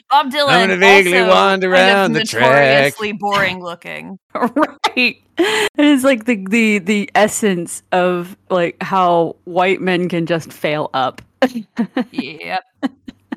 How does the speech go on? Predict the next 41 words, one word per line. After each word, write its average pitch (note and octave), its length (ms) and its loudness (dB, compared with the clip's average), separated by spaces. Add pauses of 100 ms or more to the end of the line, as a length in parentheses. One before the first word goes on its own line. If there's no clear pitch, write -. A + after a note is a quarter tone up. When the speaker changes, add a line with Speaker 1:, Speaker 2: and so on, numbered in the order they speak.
(640)
Speaker 2:
I - 40 -18
mean, A#2+ 160 -14
they're, C3+ 340 -10
they're C#3+ 180 -6
fun, F#2+ 480 -12
but, C3+ 260 -6
you F3 120 -6
know, A2+ 180 -2
okay. D#3 400 -2
So F3+ 480 -2
how E3+ 220 -2
do A#3+ 80 -4
you B3 120 -4
get D#3 300 -2
jobs? C#3+ 560 -2
Great A3+ 300 4
question. C3+ 640 0
That's E3+ 400 2
kind D#3 340 -2
of B2+ 140 -4
what C#3 180 2
I C3+ 80 4
wanted B2+ 340 2
to A#2 60 0
ask A2+ 400 0
you G#2+ 140 -6
here G#2 180 -2
to G2 100 -4
talk F2 300 -6
about. D#2+ 340 -6
H-, - 120 -12
how B3 340 4
do F3+ 280 -2
you C3 180 -4
get F#2+ 260 0
jobs? D2+ 540 -8
How G#3 200 4
do F3 520 -2
societies D#3 760 2
allocate C#3+ 800 0
human D#3 640 -2